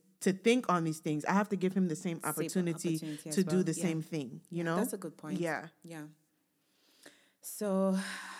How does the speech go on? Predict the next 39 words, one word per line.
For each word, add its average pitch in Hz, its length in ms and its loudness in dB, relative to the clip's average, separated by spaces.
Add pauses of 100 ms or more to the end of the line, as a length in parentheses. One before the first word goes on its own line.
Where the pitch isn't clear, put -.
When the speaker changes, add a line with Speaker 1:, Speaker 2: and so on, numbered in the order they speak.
Speaker 2:
um, 196 720 -2
how 214 140 -6
are 214 80 -6
we 208 120 -6
gonna 190 240 -4
move 185 220 -2
forward 185 520 -6
now? 170 200 -14
We, 170 100 -12
I 170 100 -12 (140)
f-, 165 80 -16 (120)
feel 185 160 -4
like 175 220 -10
we've 165 200 -20
covered, 165 480 -10 (460)
we've 185 120 -14
covered 175 300 -10
friendships, 165 920 -12
we've 165 200 -12
covered, 143 680 -10 (120)
um, 143 340 -12
spouse. 190 560 -2
Speaker 1:
Maybe 269 240 4
we'll 285 160 4
do 208 200 4
a 196 40 2
part 180 300 0
two 165 200 0
because 160 260 0
we 190 60 -2
Speaker 2:
May-, 202 60 0
Speaker 1:
don't 208 120 4
want 180 120 4
Speaker 2:
yeah, 170 60 -6
Speaker 1:
this 175 80 -6
to 185 80 0
be 156 180 2
a, 143 80 4
Speaker 2:
we 147 100 -2